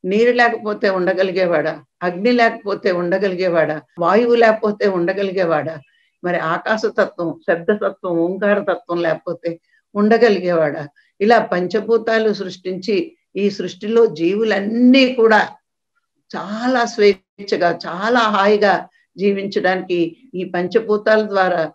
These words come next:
ఈ ప్రకృతిని ఏర్పరిచి ఎంత చక్కగా arrangement చేశాడు. ఏ జీవికి ఏ ఆహారం కావాలో,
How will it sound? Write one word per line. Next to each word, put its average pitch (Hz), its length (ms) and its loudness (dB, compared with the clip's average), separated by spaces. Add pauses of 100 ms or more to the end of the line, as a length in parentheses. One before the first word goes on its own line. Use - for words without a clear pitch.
(220)
ఈ 180 120 -2
ప్రకృతిని 208 640 -2
ఏర్పరిచి 180 840 -2 (200)
ఎంత 247 440 2
చక్కగా 220 600 0
arrangement 208 640 0
చేశాడు. 165 360 -2
ఏ 196 340 6
జీవికి 208 600 -4
ఏ 185 140 2
ఆహారం 208 680 -4
కావాలో, 185 540 -6